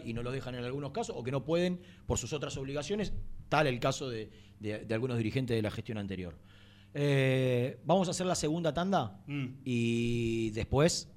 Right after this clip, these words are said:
Speaker 1: vamos a, a irnos a Villadomínico, porque en Villadomínico, en este momento,
Speaker 2: <laughs>
Speaker 1: o desde hace un rato largo,
Speaker 2: Sí.
Speaker 1: están reunidos Pablo Caballero, creo que algún dirigente importante de Independiente, no tengo chequeado el nombre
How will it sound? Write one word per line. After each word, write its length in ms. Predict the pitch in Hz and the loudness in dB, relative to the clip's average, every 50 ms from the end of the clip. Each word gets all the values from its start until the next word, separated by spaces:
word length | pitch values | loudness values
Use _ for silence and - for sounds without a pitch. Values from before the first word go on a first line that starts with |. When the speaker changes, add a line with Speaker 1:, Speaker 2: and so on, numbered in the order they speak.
| - - - - - - | -16 -16 -16 -16 -12 -4
Speaker 1:
vamos 400 | 113 117 120 123 123 117 - 123 | 0 0 0 0 0 -2 -2 -2
a, 1000 | 110 110 107 107 107 107 107 107 104 101 101 101 101 98 98 98 98 98 107 117 - - - 131 - - | -2 -2 -2 -2 -2 -2 -2 -2 -2 -2 -2 -2 -2 -4 -4 -4 -4 -4 -6 -8 -10 -14 -16 -16 -10 -2
a 140 | - 117 127 | 0 2 2
irnos 280 | 143 147 147 139 - 135 | 2 2 -2 -4 -6 -4
a 40 | |
Villadomínico, 720 | 123 123 113 127 123 120 120 143 160 170 151 151 143 120 - - - - - - - - - - - - - - | -4 -4 -2 -2 -2 -2 0 0 0 0 2 2 0 0 0 -6 -10 -10 -12 -14 -14 -16 -18 -18 -18 -20 -18 -8
porque 460 | - 120 113 107 117 117 - - - - - - - - - - - - - - | -6 -6 -4 -2 -4 -4 -4 -6 -12 -18 -20 -20 -20 -20 -20 -20 -20 -20 -10 -6
en 100 | 120 120 | -4 -2
Villadomínico, 560 | 120 127 131 127 147 165 170 151 131 110 - | 0 0 0 2 2 0 -2 -2 -2 -4 -2
en 140 | - 147 170 | 0 6 6
este 200 | 214 214 - 208 | 6 8 8 6
momento, 500 | 185 170 175 196 208 196 208 175 131 - - - 147 - | 8 8 8 6 6 6 6 4 4 2 -2 -6 -6 -6
Speaker 2:
<laughs> 260 | - - - - - - | -6 -10 -16 -18 -4 0
Speaker 1:
o 140 | 147 151 | 2 2
desde 240 | 147 151 120 139 190 | 4 4 2 4 2
hace 140 | 190 190 180 | 2 2 0
un 80 | 165 147 | -2 0
rato 240 | 170 185 180 175 | 0 0 0 2
largo, 360 | 151 160 180 190 185 180 147 117 | 0 2 2 2 2 0 0 -2
Speaker 2:
Sí. 300 | - - 135 120 - - - - - - - - | -2 -4 -4 -4 -4 -8 -16 -20 -16 -16 -14 -6
Speaker 1:
están 300 | - 135 - - 180 180 | -6 -6 0 0 0 2
reunidos 640 | 160 160 156 151 143 127 117 110 98 92 - - - - - - - - - - - - - - - - - | 4 2 2 2 2 2 2 0 0 -2 -6 -12 -16 -18 -20 -20 -20 -20 -20 -20 -20 -20 -20 -20 -20 -2 6
Pablo 280 | - 190 202 202 190 | 10 10 12 10 10
Caballero, 520 | 165 170 165 160 - - 185 196 208 214 - - - - - - - - - - - - - - - - - - - - - - - - - - - - - - | 10 8 8 8 6 6 6 6 4 2 0 -8 -16 -20 -20 -20 -20 -20 -20 -20 -20 -20 -20 -20 -20 -20 -20 -20 -20 -20 -20 -20 -20 -20 -20 -20 -20 -20 2 4
creo 280 | 226 233 262 240 196 | 6 8 8 8 6
que 80 | 156 160 | 6 4
algún 220 | 160 160 175 180 | 4 4 4 2
dirigente 360 | 165 156 147 127 160 160 156 | 2 2 2 0 0 -2 -2
importante 380 | 151 131 139 139 139 156 147 139 | -2 -2 -2 -2 0 -2 0 0
de 40 | 139 | 0
Independiente, 440 | 139 139 135 147 165 170 151 151 143 | 0 0 0 2 2 2 2 0 2
no 200 | 139 135 139 - | 2 2 4 4
tengo 180 | 147 139 139 | 4 2 2
chequeado 300 | 131 - 123 139 135 139 | 0 0 -2 0 0 0
el 80 | 139 143 | 0 -2
nombre 280 | 156 156 156 147 143 | -2 0 0 0 0